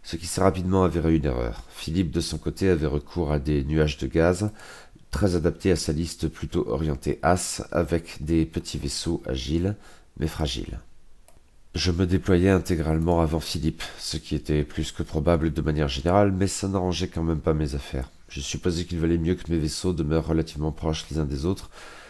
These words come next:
J'ai juste un peu écarté Forlom de sorte à ce qu'il ait un peu plus de champ pour les manœuvres initiales.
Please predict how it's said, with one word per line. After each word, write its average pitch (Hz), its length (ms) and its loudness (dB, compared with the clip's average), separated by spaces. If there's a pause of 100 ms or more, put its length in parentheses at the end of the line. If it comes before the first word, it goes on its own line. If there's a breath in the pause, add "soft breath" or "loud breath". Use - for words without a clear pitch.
(160 loud breath)
J'ai 85 160 0
juste 101 280 -2
un 92 60 4
peu 101 220 4
écarté 87 360 0
Forlom 82 540 2
de 85 120 2
sorte - 380 -4
à 78 40 0
ce - 160 -6
qu'il 76 220 -4
ait 76 140 2
un 78 120 0
peu 78 160 -2
plus 82 200 -4
de 76 60 -4
champ 76 220 -2
pour - 160 -8
les 73 80 2
manœuvres 67 340 -2
initiales. 62 420 -6